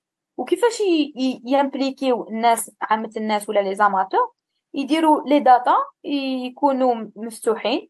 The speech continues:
للجمعيات ولا للنوادي الخاصة بهذا المجال. آه، حنا في الجمعية كان عندنا البروجي هذا وين يعطيونا كوتا تاع التصاور ولا لي داتا هادو،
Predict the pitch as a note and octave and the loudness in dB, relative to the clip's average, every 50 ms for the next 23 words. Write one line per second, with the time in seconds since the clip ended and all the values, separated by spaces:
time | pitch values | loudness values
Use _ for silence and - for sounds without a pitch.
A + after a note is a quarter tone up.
0 | _ _ _ - A3+ A#3 A3 G3 A3+ A3 G#3 G3 G3 G3+ F#3+ F#3+ F#3+ G#3 A#3+ - | _ _ _ -10 -8 -6 -4 -2 -4 -4 -2 -4 -8 -4 -2 0 2 2 0 -2
1 | - G#3+ G3+ G3+ G#3 G3+ G3+ G3 G3 G3+ G3 G3 F#3+ F#3 F#3 - - - E4 F4 | -4 -6 -6 -4 -4 -4 -2 0 2 2 2 0 0 -4 -10 -8 -2 2 2 2
2 | E4 - B3+ A3 G#3+ G#3+ G3 F3+ G3 F#3+ F#3 F3+ F3+ F3 F#3 - - C5 - _ | 4 4 0 0 0 -2 -6 -6 -6 -6 -6 -6 -6 -4 -2 -2 -2 -2 -4 _
3 | _ _ _ _ _ _ _ _ _ _ _ _ _ - C#4+ D#4+ D#4 D4+ D4 - | _ _ _ _ _ _ _ _ _ _ _ _ _ 4 6 6 6 6 4 2
4 | - E4 F4+ F4 E4+ E4+ D4 C4+ D4+ D4 D4 D4+ E4 G4+ A4+ - G4 F#4 E4+ D#4 | 2 4 4 4 4 2 -2 -2 0 0 2 2 0 0 0 2 2 2 2 2
5 | C#4+ D4+ E4 D4+ C#4 C#4+ C#4 C4 C4 - C4+ B3+ A#3+ A#3+ A3+ A3 C4+ F4 F#4+ F#4 | -2 -2 -2 -2 0 0 0 0 0 0 0 2 2 0 0 2 2 2 2 2
6 | F4 D#4 D4 B3 - C4+ C4+ C4 B3 A#3+ A#3+ A#3+ A3+ A3+ - D4+ D4 A#3+ A#3+ A#3+ | 0 0 -2 0 2 2 2 2 2 2 4 2 2 2 2 2 4 4 4 2
7 | - G3+ G3+ - - - G3+ F#3+ F#3+ F#3+ G3+ A3+ A3 G#3 F#3+ F#3+ F#3 F#3 G3 G3+ | 2 -4 -8 -8 -4 0 2 2 4 2 0 -2 -2 -2 -2 -2 0 2 2 2
8 | G3 G3 F#3 G3 F#3 F#3 C4 - - | 2 -2 -4 -4 -4 -2 -2 -4 -4